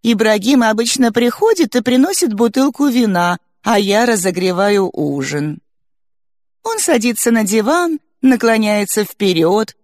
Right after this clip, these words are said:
подпирает рукой подбородок и с улыбкой выкрикивает:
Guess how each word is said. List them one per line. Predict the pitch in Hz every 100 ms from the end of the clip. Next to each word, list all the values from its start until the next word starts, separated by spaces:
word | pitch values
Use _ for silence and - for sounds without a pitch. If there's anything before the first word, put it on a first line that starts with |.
| _
подпирает | - 220 269 254 330 285 208
рукой | 208 214 208
подбородок | 196 190 175 180 233 349 302 - -
и | 226
с | -
улыбкой | 202 190 262 - - 240
выкрикивает: | 214 220 190 196 180 - 180 175 175 170